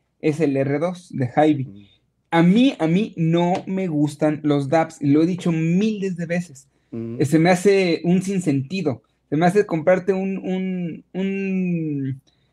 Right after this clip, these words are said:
Speaker 1: eh, dap, es como comprarte un celular que a los dos años, año y medio, ya no va a jalar bien, ya va a estar súper lento, ya no, o sea, por cuestión de sistema operativo, actualizaciones y todo este rollo.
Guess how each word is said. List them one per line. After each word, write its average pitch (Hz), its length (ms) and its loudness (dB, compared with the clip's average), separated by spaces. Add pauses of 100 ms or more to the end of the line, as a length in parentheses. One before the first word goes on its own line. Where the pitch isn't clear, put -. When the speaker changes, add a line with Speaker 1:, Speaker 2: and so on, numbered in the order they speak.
(140)
Speaker 1:
eh, 147 220 4
dap, 185 320 4
es 175 180 4
como 180 200 6
comprarte 160 320 4
un 190 60 -2
celular 165 340 4
que 160 100 0
a - 20 6
los 147 180 4
dos 175 180 -2
años, 190 300 -2
año 175 240 0
y 175 40 2
medio, 175 280 -2
ya 160 320 0
no 180 180 -4
va 156 100 2
a 190 60 -6
jalar 156 360 0
bien, 175 280 -16
ya 165 160 0
va 160 120 0
a - 20 -2
estar 156 220 -4
súper 135 320 -8
lento, 165 340 -6
ya 156 160 -4
no, 160 200 -14
o - 80 -18 (220)
sea, 165 280 2 (160)
por 156 200 2
cuestión 175 300 -6
de 226 80 -4
sistema 196 300 -2
operativo, 175 480 0
actualizaciones 160 500 -4
y 170 40 -16
todo 165 120 -2
este 156 140 -4
rollo. 160 280 -2